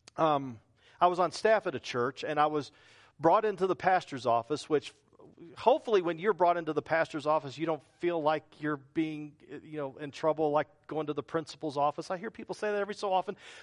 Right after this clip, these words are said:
Oh, I hope it's not like that. I hope it's a little bit better. But this was the only time that I would really get a chance to talk to my pastor was when, uh, when I needed to do something or I had done something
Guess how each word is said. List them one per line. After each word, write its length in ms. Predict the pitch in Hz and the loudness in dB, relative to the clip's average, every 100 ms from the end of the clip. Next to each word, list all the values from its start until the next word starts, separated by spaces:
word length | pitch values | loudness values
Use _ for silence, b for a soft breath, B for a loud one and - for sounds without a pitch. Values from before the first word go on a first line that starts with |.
| B | B
Oh, 120 | - 196 | 4 6
I 100 | 151 | 4
hope 200 | 165 156 | 0 -2
it's 100 | 165 | 0
not 160 | 156 | 2
like 200 | 147 139 | 2 2
that. 180 | 156 156 | 4 4
I 60 | 156 | 2
hope 120 | 165 | -2
it's 120 | 143 | -4
a 40 | |
little 140 | 147 165 | -2 2
bit 220 | 156 123 | 0 4
better. 320 | 151 160 170 B B B - | 4 4 0 B B B 4
But 200 | 196 - | 6 6
this 160 | 190 247 | 2 0
was 120 | 247 | 0
the 160 | 202 202 | 2 2
only 160 | 202 | 2
time 240 | - 190 175 | 4 4 4
that 100 | 170 | 4
I 80 | |
would 160 | 160 151 | 4 2
really 220 | 170 170 | 2 2
get 300 | 147 139 175 | 0 0 0
a 20 | - | -2
chance 240 | 170 156 | -6 -6
to 60 | - | -4
talk 320 | - 175 - | 0 0 0
to 60 | |
my 120 | 143 127 | -2 -2
pastor 400 | - 139 127 127 | -2 -4 -6 -8
was 220 | 120 - | -10 -6
when, 360 | 135 131 131 | -4 -4 -4
uh, 300 | 127 120 117 117 - | -4 -2 -4 -8 -10
when 160 | 143 131 | -6 -2
I 200 | 127 127 - _ 139 | -4 -4 -14 _ -14
needed 280 | 131 123 117 | -10 -10 -10
to 240 | - 120 107 110 | -12 -12 -12 -8
do 180 | 135 160 | -6 -6
something 440 | - 151 160 147 | -6 -6 -4 0
or 140 | 127 | 2
I 160 | 123 127 | 2 2
had 200 | 127 117 | -2 -6
done 220 | 123 120 | -6 -6
something 400 | - 110 - 113 | -8 -12 -12 -20